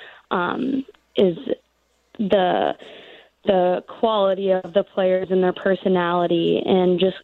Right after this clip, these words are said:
overall good people who they, they play the game well, but they're also great individuals. Um, and I think that's what really makes our program and our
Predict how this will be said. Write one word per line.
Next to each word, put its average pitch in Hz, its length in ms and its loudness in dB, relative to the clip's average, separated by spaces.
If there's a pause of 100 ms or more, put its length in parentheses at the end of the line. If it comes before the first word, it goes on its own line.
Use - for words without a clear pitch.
(240)
overall 185 600 0 (200)
good 185 460 0 (280)
people 180 540 0
who 180 300 2 (360)
they, 175 400 2
they 190 80 2
play 220 320 0
the 214 120 0
game 214 320 0
well, 208 360 -2
but 196 200 -4
they're 185 120 -2
also 180 460 -2
great 175 400 0
individuals. 175 720 0 (440)
Um, 180 260 0
and 214 120 2
I 208 120 0
think 233 200 4
that's 196 260 -2
what 185 180 2
really 180 220 4
makes 175 260 0 (360)
our 190 560 -2 (180)
program 175 460 0
and 170 140 0
our 165 140 -2